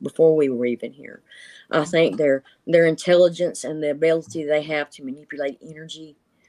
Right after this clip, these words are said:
Speaker 1: and
Speaker 2: Mm-hmm.
Speaker 1: sound and frequency is far beyond the, the human's ability to comprehend, much less do. Um, I think they were brought here from an, another world somewhere,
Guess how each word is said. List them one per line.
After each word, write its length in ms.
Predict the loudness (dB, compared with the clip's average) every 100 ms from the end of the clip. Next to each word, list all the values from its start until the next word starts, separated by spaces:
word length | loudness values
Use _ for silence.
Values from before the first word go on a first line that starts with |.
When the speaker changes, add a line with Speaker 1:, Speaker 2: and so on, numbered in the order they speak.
| _
Speaker 1:
and 140 | -8 -6
Speaker 2:
Mm-hmm. 140 | -4
Speaker 1:
sound 560 | -4 -2 -2 -6 -10 -10 -8 -8 -8
and 160 | -12 _
frequency 720 | 2 2 -2 -6 -4 -4 -4 -10 _ _
is 160 | -10 -6
far 300 | -2 2 2
beyond 500 | 0 0 2 2 0
the, 120 | -6 _ -20 -16
the 140 | -12 -6
human's 420 | -2 0 0 0
ability 580 | 2 2 2 -4 -8 -8 -20 -20 -16
to 80 | -12
comprehend, 920 | -4 -2 -2 -4 -6 -2 0 2 2
much 260 | 0 -2 0
less 240 | 2 2
do. 480 | -4 -4 -2 -2 -6 -12 _ _ -20 _ -10
Um, 520 | -4 -2 0 -2 -6 -14 _ _ _ _ -20 -20 _ _
I 180 | 0 0
think 480 | 0 2 2 0 -2
they 160 | -2 0
were 360 | -2 -2 -4 -10 _ _ _ _ _ -20 -20 -14
brought 520 | -14 2 4 6 4
here 300 | 0 -2 -2
from 220 | -2 -4 -4
an, 140 | -2
another 360 | -2 2 2 0
world 500 | 2 4 4 2 -2
somewhere, 560 | -6 -6 -6 -10 -12